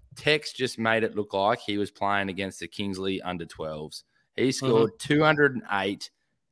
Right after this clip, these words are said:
Speaker 1: And by George, what a game. And I think you've done a bit of research. Did you have the research? And I hate asking a question without warning. Do you have the research still there on the, on V J Brown for the greatest Supercoach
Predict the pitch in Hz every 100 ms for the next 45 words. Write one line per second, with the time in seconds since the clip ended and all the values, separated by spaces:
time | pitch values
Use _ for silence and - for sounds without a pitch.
0 | _ 95 101 92 110 117 110 110 104 -
1 | 95 98 82 90 78 82 78 _ 110 123
2 | 143 160 185 208 202 185 147 147 123 131
3 | 127 101 - 123 156 165 156 127 127 123
4 | 139 117 123 107 113 120 113 110 107 95
5 | 110 - 101 98 98 98 - _ _ 90
6 | 98 92 113 151 _ _ _ _ - 147
7 | 143 123 127 131 120 - 123 117 117 113
8 | 110 110 110 110 - 113 107 110 110 110
9 | 104 101 110 151 247 - _ _ _ _
10 | 107 101 95 110 107 104 - - - -
11 | 117 110 123 113 -